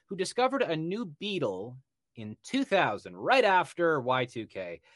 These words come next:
at the Chiribiquete National Park, which is the world's largest tropical rainforest national park. Now, this beetle has a very unique physical trait.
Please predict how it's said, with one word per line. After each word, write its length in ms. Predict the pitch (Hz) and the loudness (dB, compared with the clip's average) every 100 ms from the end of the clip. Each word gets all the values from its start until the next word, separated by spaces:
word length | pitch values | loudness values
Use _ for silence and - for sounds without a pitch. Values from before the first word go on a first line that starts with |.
| _ - | _ -4
at 180 | 131 139 | -2 0
the 160 | 139 127 | 0 0
Chiribiquete 880 | - - 220 233 180 170 - 185 - | -2 -4 -4 -2 -4 -4 -2 -2 -2
National 460 | 151 143 143 156 147 | -2 -2 -2 -6 -8
Park, 540 | - 156 101 120 _ _ | -4 0 0 -2 _ _
which 160 | - 127 | -14 -10
is 60 | 143 | -6
the 100 | 143 | 0
world's 340 | 139 131 107 | 2 0 -2
largest 460 | 123 165 220 226 - | -2 0 -2 -8 -8
tropical 520 | - 185 185 180 170 | 0 0 0 -4 -2
rainforest 580 | 135 135 135 120 123 - | -2 -2 -4 -4 -6 -6
national 360 | 104 104 107 | -10 -10 -12
park. 280 | - 92 - _ _ - - | -10 -10 -12 _ _ -20 -6
Now, 120 | 170 165 | -2 -2
this 160 | 220 | -2
beetle 420 | 139 220 233 202 | -6 -4 2 2
has 220 | 147 147 139 | 2 -2 -2
a 80 | 127 | -2
very 280 | 160 185 | 0 0
unique 440 | 170 156 143 196 - | 0 -2 -4 -6 -8
physical 460 | - 170 165 151 | -6 -6 -4 -6
trait. 760 | 131 - 165 165 104 - - | -8 -8 -4 -2 -4 -8 -20